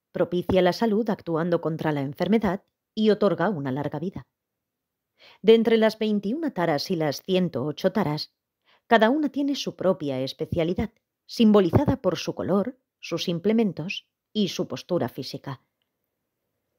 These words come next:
Hablando en otro sentido, Tara es una emanación del gozo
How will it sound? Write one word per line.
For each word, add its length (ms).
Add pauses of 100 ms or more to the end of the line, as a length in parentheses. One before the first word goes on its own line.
(1700)
Hablando 440
en 120
otro 200
sentido, 600 (520)
Tara 220
es 140
una 220
emanación 600
del 180
gozo 480